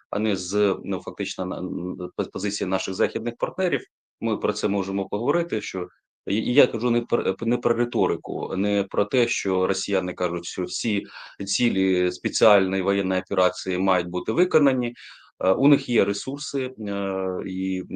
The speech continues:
власне, і людські, і матеріальні, і інші, і вони вважають, що вони можуть доламати Україну. Ну, і, звичайно, хочуть зафіксувати набагато більше, ніж вони захопили, е, за, е, ці останні кілька років. З української точки зору абсолютно все зрозуміло. Ми, е,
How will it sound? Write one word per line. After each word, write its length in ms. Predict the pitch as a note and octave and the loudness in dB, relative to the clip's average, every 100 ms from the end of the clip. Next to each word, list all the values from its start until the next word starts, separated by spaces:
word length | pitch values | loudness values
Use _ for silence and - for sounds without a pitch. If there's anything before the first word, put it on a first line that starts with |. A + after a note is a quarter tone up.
| F2 | -6
власне, 460 | F2 F#2 F#2+ F#2 F2+ | 0 2 0 -2 -4
і 80 | F2+ | -2
людські, 680 | G2 - C3+ B2+ G#2 F2+ | -4 -4 -2 -2 -2 -4
і 80 | F2 | -6
матеріальні, 680 | F2 - G#2 B2+ A#2+ G2+ F#2 | -6 0 6 6 6 2 -2
і 180 | - C3+ | -2 -4
інші, 360 | C#3 - G#2 | -4 -4 -2
і 80 | F#2+ | 0
вони 320 | F#2+ G#2+ F#2+ - | 0 0 -2 -2
вважають, 580 | G2 G#2+ A#2 A#2+ A2 | 0 4 6 6 6
що 140 | - G2+ | 0 -2
вони 120 | G2 | 0
можуть 340 | G2 F2+ F2+ | 0 -2 -4
доламати 560 | F#2 A#2 G#2 G#2 G#2 A2+ | 0 2 4 2 -2 -4
Україну. 560 | G#2 - G2+ F#2+ F2+ E2 - - - | -8 -4 -4 -4 -8 -12 -16 -18 -2
Ну, 80 | B2 | 0
і, 60 | F2+ | 0
звичайно, 520 | F#2+ - G#2+ F#2 - _ - | 0 2 4 2 -2 _ -2
хочуть 460 | G#2+ F#2+ - F2+ | -2 -2 -2 -2
зафіксувати 760 | F2 F2 F#2+ - G#2+ G#2 - F2 - - | -2 -8 -8 0 4 4 4 -2 -4 -4
набагато 380 | A2 A2+ A2+ A2 | 2 4 4 2
більше, 440 | G#2+ B2 A#2+ G#2+ G2+ | 0 0 2 2 2
ніж 240 | G2 - | 0 0
вони 300 | F#2+ G2+ F#2+ | 0 2 2
захопили, 600 | F2 G2 - F#2+ E2 - - E2+ | 0 -2 -2 -4 -4 -6 -8 -6
е, 280 | D#2+ D#2+ | -4 -4
за, 340 | D#2+ F2+ E2+ E2 - | 0 0 0 -2 -10
е, 200 | E2 E2 - | -10 -8 -6
ці 180 | F2+ | -6
останні 340 | F2 - F2 E2+ | -6 -2 -2 -4
кілька 340 | - - E2+ - - - - | -12 -6 -6 -6 -18 -10 0
років. 480 | F#2+ F#2 - F2 F#2+ | 2 2 -2 -6 -4
З 160 | G2 | -2
української 480 | A2+ C#3 D3 C#3+ C3+ | 0 4 4 4 2
точки 340 | C3 B2+ - A2+ | 2 -2 -2 0
зору 300 | B2 A2+ G#2+ | 2 2 2
абсолютно 460 | A2 - A#2 A#2 | 2 2 0 0
все 180 | G#2+ A2+ | -2 -2
зрозуміло. 600 | G#2 G#2+ A2+ C#3+ C#3 A#2 | -4 -6 -2 2 4 4
Ми, 140 | G#2+ | 4
е, 40 | G#2 | 0